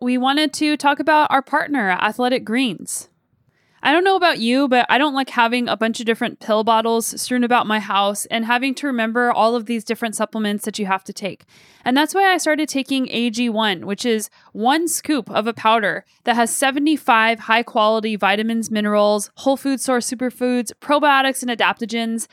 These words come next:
to help you start your day right. A G one has done third-party testing to make sure that you are getting the highest quality supplement out there. They're N S F certified, and they're also a climate neutral certified company. So you're not only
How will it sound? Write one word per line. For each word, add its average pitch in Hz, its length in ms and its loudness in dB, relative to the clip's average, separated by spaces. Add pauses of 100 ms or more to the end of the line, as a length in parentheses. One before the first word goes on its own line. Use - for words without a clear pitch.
(300)
to - 80 -4
help 302 160 2
you 403 80 0
start 339 220 0
your 262 100 -2
day 240 160 2
right. 190 300 0 (600)
A 277 140 2
G 285 140 4
one 285 260 2
has 240 480 2
done 226 300 0
third-party 247 640 0
testing 277 500 0
to 247 100 -6
make 226 160 -2
sure 226 180 -2
that 214 140 -2
you 208 200 0
are 208 140 2
getting 220 440 -2
the 208 100 -4
highest 233 360 -2
quality 233 380 0
supplement 226 480 -4
out 208 220 -2
there. 220 300 0 (260)
They're 214 240 0
N 247 140 0
S 269 220 -2
F 254 300 4
certified, 269 800 0 (280)
and 262 200 0
they're 294 180 2
also 277 380 2
a 269 160 0
climate 254 400 -2
neutral 240 320 -2
certified 220 460 0
company. 202 420 -4
So 220 140 -2
you're 226 240 2
not 269 240 2
only 269 440 2